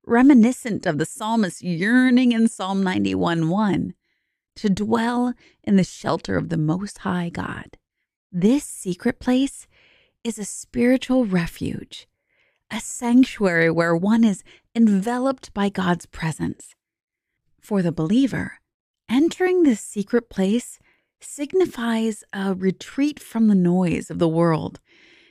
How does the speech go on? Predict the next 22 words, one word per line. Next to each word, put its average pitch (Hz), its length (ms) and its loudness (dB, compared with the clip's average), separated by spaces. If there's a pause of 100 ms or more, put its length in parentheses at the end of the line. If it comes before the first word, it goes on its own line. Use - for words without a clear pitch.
(140)
into 311 560 2 (120)
a 175 180 -6
sacred 285 720 -6
space - 600 -8 (460)
where 233 120 0
the 220 120 0
soul 262 420 -2
finds 202 640 -2
peace - 720 -6 (440)
and 190 200 -2
communion 196 520 4
with 147 140 -6
God. 175 440 -8 (880)
In 254 120 2
our 302 180 8
lives, 240 520 0 (380)
this 269 300 0
secret 240 540 -8
place 208 420 -6
can 190 260 -2
manifest 226 720 0
as 156 280 -8